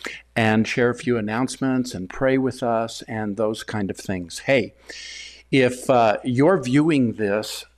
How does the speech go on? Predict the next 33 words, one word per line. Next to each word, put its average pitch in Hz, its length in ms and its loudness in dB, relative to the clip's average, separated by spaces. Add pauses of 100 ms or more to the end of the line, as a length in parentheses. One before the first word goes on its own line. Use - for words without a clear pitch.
(140)
uh, 104 320 -4
well, 110 360 2
obviously 120 480 2
you 120 240 4
are 113 100 4
viewing 120 460 2
this 110 280 0
online 104 520 -6
right 92 260 -8
now, 92 240 -8
either 117 260 2
through 170 240 -6
the 185 120 -4
website 107 680 -2
or 113 180 0
by 107 220 -2
Facebook. - 640 -8 (240)
Hey, 196 140 0
copy 226 460 -2
that 104 280 -2
link 107 340 -6 (300)
and 147 160 0
send 202 240 0
it 135 120 -4
to 120 100 0
a 110 60 2
friend 101 420 -4 (360)
and 151 140 4
invite 151 380 2
them 151 200 -2
to 135 140 -6
join, 110 580 -4
okay? 131 360 0